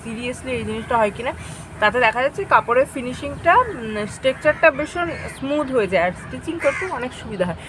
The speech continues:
তো স্টিচিং সুবিধা করার জন্য তুমি যা খুশি করতে পারি, তো সেই জন্য এটাকে, উম, আহ, অর্ডার করেছি। তো এখন দেখা যায় এটা কতটা কাজ হয়। তো আজকে তোমাদের সাথে দুটো ভিডিও শেয়ার করছি, আহ, মানে দুটো প্রোডাক্ট, সরি, দুটো ভিডিও না, দুটো প্রোডাক্ট শেয়ার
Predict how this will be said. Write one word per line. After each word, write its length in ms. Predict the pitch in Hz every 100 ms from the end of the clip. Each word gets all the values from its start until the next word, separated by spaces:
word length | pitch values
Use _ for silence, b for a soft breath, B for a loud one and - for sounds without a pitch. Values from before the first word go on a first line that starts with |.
| B -
তো 60 |
স্টিচিং 480 | 311 - 311 381 403
সুবিধা 520 | - 330 311 302 311
করার 460 | 302 262 233 233 220
জন্য 280 | 208 208 214
তুমি 240 | 240 226 170
যা 160 | 190
খুশি 260 | 185 202 190
করতে 280 | 185 165 180
পারি, 260 | 170 175 214 B B B - -
তো 200 | 190 180
সেই 220 | 165 220
জন্য 240 | 214 226 233
এটাকে, 560 | 202 208 220 214 214
উম, 340 | 196 165 190 180
আহ, 480 | 180 175 165 -
অর্ডার 240 | - 170 190
করেছি। 400 | 196 180 - 160 - -
তো 60 | -
এখন 200 | - 185
দেখা 260 | 165 175 196
যায় 140 | 226
এটা 140 | 202 180
কতটা 260 | 165 165
কাজ 240 | 190 160 151
হয়। 120 | 262 311 B B -
তো 60 |
আজকে 200 | 220 -
তোমাদের 280 | 220 214 202
সাথে 240 | 220 233 240
দুটো 380 | 233 262 285
ভিডিও 400 | 254 254 233 262
শেয়ার 340 | 269 - 190 190 -
করছি, 460 | 185 - - 285 370 B B B
আহ, 100 | 196
মানে 160 | 220
দুটো 280 | 214 214 247
প্রোডাক্ট, 380 | - 202 214 -
সরি, 180 | 185 185
দুটো 240 | 185 202
ভিডিও 260 | 190 175 185
না, 120 | 214
দুটো 200 | 214 208
প্রোডাক্ট 380 | 214 226 277 -
শেয়ার 240 | 226 180